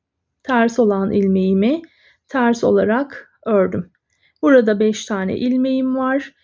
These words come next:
Birinci ve ikinci ilmeği aynı anda alarak ve düz olarak ördüm. Kalan üç ilmeği de aynı anda alıyorum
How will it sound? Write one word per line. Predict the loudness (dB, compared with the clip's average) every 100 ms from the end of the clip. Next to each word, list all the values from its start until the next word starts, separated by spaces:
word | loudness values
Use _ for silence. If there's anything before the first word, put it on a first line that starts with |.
| _ _ -4
Birinci | 2 2 4 2
ve | 0
ikinci | -2 0 0 2
ilmeği | 0 0 0 0 0
aynı | 0 0 0
anda | 0 0 0 0
alarak | 0 0 0 0 -2 -8 -18 -4
ve | -2 0
düz | 0 0
olarak | 0 0 2 0 -4 -8 -20 _
ördüm. | -2 0 0 -2 -6 _ _ -20 _
Kalan | 0 2 2 0
üç | -2 -4 -4
ilmeği | 0 0 2 0
de | -2
aynı | -2 -2 0 0
anda | -2 -2 0
alıyorum | 0 0 2 2 2 0 -2